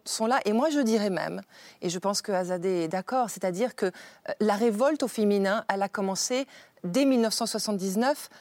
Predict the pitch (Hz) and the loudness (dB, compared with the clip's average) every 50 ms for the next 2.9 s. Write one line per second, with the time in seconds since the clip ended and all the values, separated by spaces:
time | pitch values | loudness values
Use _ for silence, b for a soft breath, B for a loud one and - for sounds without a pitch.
0 | B B B 185 - - 208 202 - - 302 320 277 202 202 220 214 208 202 202 | B B B -4 -2 -2 -2 -2 -2 -2 0 0 0 0 0 2 2 2 2 2
1 | 220 269 302 311 B B B B B - 269 294 - 220 208 214 202 196 185 196 | 2 0 0 -2 B B B B B 0 0 2 2 2 4 4 2 2 2 -2
2 | 175 196 202 202 - - 233 226 269 247 208 196 190 170 190 175 170 160 | 0 0 -2 -2 0 -2 0 0 2 2 2 2 2 2 0 0 0 0